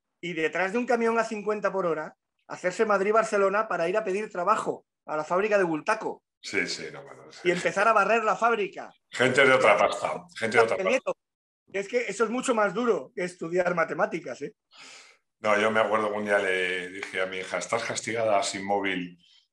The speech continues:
Speaker 2: una semana", y me dijo, "Prefiero que me mates a que me quites el móvil". <laughs> Entonces,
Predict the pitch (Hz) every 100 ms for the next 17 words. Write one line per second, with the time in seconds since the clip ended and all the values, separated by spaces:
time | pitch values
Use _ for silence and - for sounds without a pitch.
0 | _ 110 101 92 95 98 101 95 90 -
1 | 78 - _ - 98 92 - 110 110 107
2 | 104 95 98 98 101 92 - - - -
3 | 90 87 90 85 87 82 80 82 - -
4 | - - - 453 508 508 554 - - 139
5 | - 131 - - -